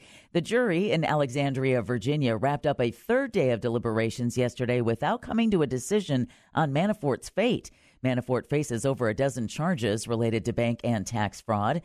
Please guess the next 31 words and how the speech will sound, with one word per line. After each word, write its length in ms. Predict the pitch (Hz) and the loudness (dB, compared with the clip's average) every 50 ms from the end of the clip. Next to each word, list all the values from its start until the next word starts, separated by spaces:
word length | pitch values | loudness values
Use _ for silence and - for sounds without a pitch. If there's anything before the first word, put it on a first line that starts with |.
| - - _ _ _ - | -8 -16 _ _ _ -2
Early 280 | 196 220 226 220 220 | 0 2 2 2 2
in 180 | - - 214 202 | 2 2 0 2
the 80 | 185 175 | 2 2
deliberations, 1000 | 147 180 175 180 175 147 151 131 143 160 208 269 - - 170 156 175 196 - - | 2 2 2 2 2 2 0 0 0 0 0 -2 -4 -2 -2 -2 -2 -2 -2 0
the 120 | 160 151 | 0 0
jury 340 | - - 160 156 156 156 - - | 2 0 0 2 2 2 2 2
asked 220 | 147 147 147 - | 0 0 0 0
the 80 | 143 127 | -2 -2
judge 280 | - 139 135 123 107 | 0 0 0 0 -2
a 60 | 120 | -4
few 240 | - - - 220 262 | -6 -4 -4 -4 -4
questions, 580 | - - - 226 226 - - 185 156 151 127 147 | -4 -4 -2 -2 -2 -2 -2 -2 -2 -2 0 -2
including 500 | 139 123 - - 254 269 233 214 175 165 | -4 -4 -2 -2 -2 0 0 0 0 2
what 140 | 160 156 - | 0 0 -2
the 80 | 143 | -4
term 400 | 120 - - 165 160 160 165 156 - - - _ _ _ - | -8 -6 -4 -4 -2 0 0 -2 -4 -6 -14 _ _ _ -2
reasonable 600 | 131 175 220 214 151 165 165 143 110 135 131 113 | 0 0 0 0 0 0 0 0 2 0 0 0
doubt 480 | 95 151 160 175 190 139 - - - - - | 0 0 0 0 0 -2 -2 -6 -12 -14 -6
really 320 | 101 139 147 135 127 113 | -2 0 0 2 2 2
means. 580 | 107 117 139 165 147 98 - - - - - - _ _ _ _ _ - | 2 2 2 2 0 -2 -4 -6 -12 -14 -18 -20 _ _ _ _ _ -4
This 180 | 127 123 - | -4 -2 0
news 220 | 135 127 120 101 - | 0 0 0 0 0
brought 240 | - 113 104 - - | -2 -2 -2 -2 -2
to 100 | 120 117 | -2 0
you 100 | 117 107 | 0 2
by 160 | 104 101 87 | 0 0 -2
Trustco 480 | - - 151 156 - - - 170 170 | -2 -2 -2 -4 -2 0 0 0 0
Bank, 300 | - 175 180 202 214 214 | 0 0 -2 -2 -4 -6
Florida's 500 | - - 143 127 110 104 98 104 101 - | -6 -2 -2 0 0 0 0 -2 -2 -2
hometown 480 | 123 123 127 139 - 117 110 104 131 147 | -2 -2 -2 0 0 0 0 0 0 0
bank. 460 | 123 117 98 92 87 - - - - | 0 0 0 -2 -4 -6 -10 -16 -20